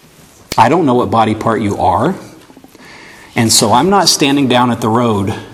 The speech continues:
saying, "Thumbs needed for our congregation. Left feet needed for our congregation. Come join with us. You can be a right elbow." I don't know what parts are needed to be added. And that's why there's not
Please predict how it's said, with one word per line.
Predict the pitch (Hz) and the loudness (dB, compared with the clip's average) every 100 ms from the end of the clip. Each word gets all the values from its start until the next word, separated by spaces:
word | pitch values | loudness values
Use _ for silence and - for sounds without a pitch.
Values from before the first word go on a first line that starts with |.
| - | -10
saying, | - 127 107 107 | -4 0 0 -2
"Thumbs | - 127 120 104 | 0 2 2 0
needed | 113 98 76 - - - - - - 143 123 - - 131 | 0 0 -4 -8 -14 -20 -20 -20 -16 -14 -14 -14 -16 -10
for | - 117 | -2 0
our | 101 104 | 0 0
congregation. | 117 113 104 101 107 104 - - - - - - - - - - | -2 0 0 0 0 0 -2 -6 -12 -18 -20 -20 -20 -20 -20 -4
Left | 113 131 - | 0 0 0
feet | - 139 123 | -2 -2 0
needed | 127 120 92 87 | 0 0 -2 -2
for | 110 | 0
our | 101 | 0
congregation. | - 123 117 110 110 110 107 - 113 - - - - - - - - - | 0 0 0 0 0 0 0 -2 -6 -12 -20 -20 -20 -20 -20 -20 -12 -2
Come | 131 127 | 0 2
join | 131 131 120 | 2 2 2
with | 113 | 2
us. | 123 120 - | 2 2 0
You | |
can | 110 131 | 0 0
be | 120 | 2
a | 113 | 2
right | 113 110 | 2 0
elbow." | 117 110 98 85 - - - - - - - - - - - - - | 0 -2 -4 -6 -10 -12 -18 -20 -20 -20 -20 -20 -20 -20 -20 -20 -4
I | - | 0
don't | 185 214 135 | 0 0 2
know | 135 | 2
what | 127 120 - - | 2 0 -4 -12
parts | - 147 135 - | -2 0 0 0
are | 120 | 0
needed | 117 120 117 | 2 0 0
to | 107 | -2
be | 110 117 | -2 0
added. | 143 170 85 - - - - - - - - - - - - - - - - _ _ - | 0 0 -4 -10 -12 -14 -18 -20 -20 -20 -20 -20 -20 -20 -20 -20 -20 -20 -20 _ _ -2
And | 135 | 2
that's | 135 151 | 2 2
why | 180 175 147 | 2 2 2
there's | 135 127 | 0 2
not | 147 151 156 | 2 0 -4